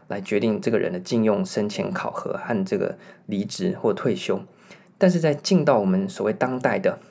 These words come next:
啊，比较，比较现代化的这些人事行政之后呢，最重要的一个概念就是 merit system，公积制度被引进，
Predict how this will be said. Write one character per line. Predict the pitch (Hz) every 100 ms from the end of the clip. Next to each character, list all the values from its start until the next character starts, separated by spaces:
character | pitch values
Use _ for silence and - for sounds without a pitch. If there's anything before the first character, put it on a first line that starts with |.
| -
啊， | 113 98 -
比 |
较， | 98 131 - - - -
比 | -
较 | 107 127
现 | - 139
代 | 117 113
化 | 113 107
的 | 101 - -
这 | 113
些 | - 107 110 - -
人 | 110
事 | -
行 | 120 104
政 | 120
之 | 117
后 | 104 127
呢， | 104 98 - - - - -
最 | 180
重 | 160
要 | 139
的 | 107
一 | 104
个 |
概 | 120
念 | 107
就 | 107 104
是 | 113 95 - _ -
merit | 135 135 127
system， | - 113 - 101 110 - _ _ _
公 | - 143 143
积 | 139 131 135 135 - - - -
制 | -
度 | 127 123 98 -
被 | 120 -
引 | 113 -
进， | - 110